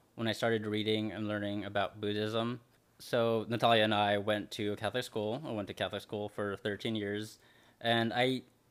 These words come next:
felt like there was so much more to discover,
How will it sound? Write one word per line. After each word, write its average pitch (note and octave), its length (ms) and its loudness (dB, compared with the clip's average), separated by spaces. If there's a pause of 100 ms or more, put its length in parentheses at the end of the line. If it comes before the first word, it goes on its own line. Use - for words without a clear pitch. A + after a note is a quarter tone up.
(120)
felt C3+ 200 2
like B2 300 2 (500)
there B2+ 140 -2
was A#2 180 0
so A2+ 160 -2
much G#2+ 260 -2
more G2+ 320 -2
to - 120 -14
discover, G2 680 -4